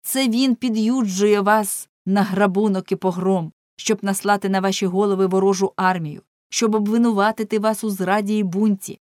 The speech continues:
а тоді поставити над вами жорстокого деспота Альбу, що принесе вам інквізицію, конфіскації і смерть. І спадкоємцем вашим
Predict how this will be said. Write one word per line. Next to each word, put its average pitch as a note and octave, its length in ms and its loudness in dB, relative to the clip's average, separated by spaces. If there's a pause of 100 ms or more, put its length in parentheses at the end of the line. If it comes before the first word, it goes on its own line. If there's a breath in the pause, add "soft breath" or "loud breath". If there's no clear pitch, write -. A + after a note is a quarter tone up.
а F3 100 0
тоді G3 240 2
поставити F#3+ 680 0
над E3+ 200 -6
вами F3+ 260 2
жорстокого E3+ 720 -6
деспота E3 680 -6
Альбу, G3 520 0 (360)
що A3 260 0
принесе G#3 560 0
вам E3+ 280 0 (280)
інквізицію, A3 960 0 (280)
конфіскації G3+ 1160 -2 (160)
і A3 80 -2
смерть. F3 580 -4 (340)
І B3+ 100 2
спадкоємцем G3+ 1120 -2
вашим F3 460 -2